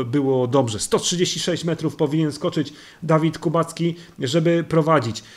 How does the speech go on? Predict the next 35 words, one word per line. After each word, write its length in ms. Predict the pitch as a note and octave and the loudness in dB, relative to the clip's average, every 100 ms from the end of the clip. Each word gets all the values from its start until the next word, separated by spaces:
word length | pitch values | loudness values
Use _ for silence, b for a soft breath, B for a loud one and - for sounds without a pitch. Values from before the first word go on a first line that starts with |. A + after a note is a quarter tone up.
| B | B
No, 160 | D#3+ - | -6 -2
zobaczymy, 540 | D3+ D#3 D#3+ E3+ D3+ | 0 0 2 4 2
bo 280 | C3 D3+ D#3 | 4 2 0
tutaj 360 | E3+ D#3+ D3+ D#3+ | -4 0 2 2
jest 180 | D#3 | 0
szansa 280 | - D#3 D#3+ | -2 -2 0
na 80 | D#3 | -2
najlepszą 400 | D#3 D#3+ D#3+ D#3+ | 0 0 0 -2
pozycję 640 | D#3+ D3+ D#3+ - D#3+ D#3+ | 0 0 -2 0 0 0
w 80 | - | -4
tym 160 | - D#3 | -2 -2
sezonie. 320 | E3+ D#3 D3 | 0 2 4
Był 280 | D3+ D#3+ E3 | 4 2 2
dwudziesty 380 | C3 E3 D#3+ E3 | 4 4 4 2
pierwszy 320 | F3+ - E3 | 2 4 2
jak 160 | E3 | 2
na 120 | D3+ E3 | 2 2
razie, 400 | E3 C3+ F3 F#3+ B B B B | 2 4 2 2 B B B B
no 140 | D3 F#3 | 0 4
ale 180 | F#3 F3+ | 6 6
to 100 | F3+ | 6
nie 140 | F#3+ | 8
był 140 | F#3+ | 10
dobry 220 | F#3 E3+ E3 | 10 8 6
skok 240 | - E3+ | 4 6
Dawida 600 | D#3+ D#3 D3+ D3+ D3 C#3+ | 6 6 4 4 4 2
Kubackiego. 640 | D3 C#3+ C#3+ C#3+ C#3+ B2 | 2 2 0 2 2 2
Najlepszą 400 | C3 D3 D#3+ F3 | 2 0 0 0
miał 200 | D#3+ D#3 | 2 2
dwudziestą 440 | C#3+ E3 F#3+ F#3+ D#3+ | 2 4 4 4 0
pierwszą 380 | F3+ - E3 | 0 0 -2
pozycję 400 | D#3 D#3+ D#3 E3 | 0 0 0 -2
w 40 | D3+ | -2
tym 120 | D#3+ | -2
sezonie. 460 | - C#3+ D3+ D3+ | -2 -2 0 0